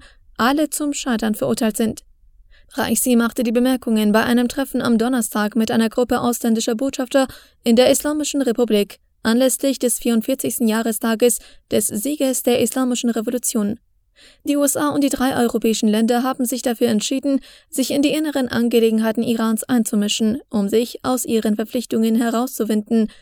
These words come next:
als die sich bietende Gelegenheit zu nutzen und eine Rückkehr zu ihren Verpflichtungen auszuhandeln, betonte Raisi.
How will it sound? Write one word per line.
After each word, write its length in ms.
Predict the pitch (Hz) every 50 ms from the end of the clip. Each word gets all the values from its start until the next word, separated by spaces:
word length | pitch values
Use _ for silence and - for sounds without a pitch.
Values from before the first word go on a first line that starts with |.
| - - _ - -
als 280 | - 294 277 269 -
die 180 | - 269 254 233
sich 240 | 233 247 226 - _
bietende 560 | - 254 269 269 - 247 240 226 240 240 220
Gelegenheit 500 | 226 214 214 226 226 226 226 226 220 -
zu 100 | - 226
nutzen 440 | 233 262 - - - 277 269 262 - - - - - _ -
und 220 | - 320 302 277
eine 260 | - 240 240 247 240 247
Rückkehr 340 | 262 269 - - 269 262
zu 100 | - -
ihren 260 | - 247 233 240 233 233
Verpflichtungen 720 | 294 226 - 294 269 - - 226 214 208 208 208 - -
auszuhandeln, 720 | 247 247 - - - 233 214 214 202 202 208 190 165 - _ _ _ _ _ _ _ -
betonte 480 | 311 294 277 240 226 214 233 233 226
Raisi. 460 | 240 240 247 240 - - 220 - -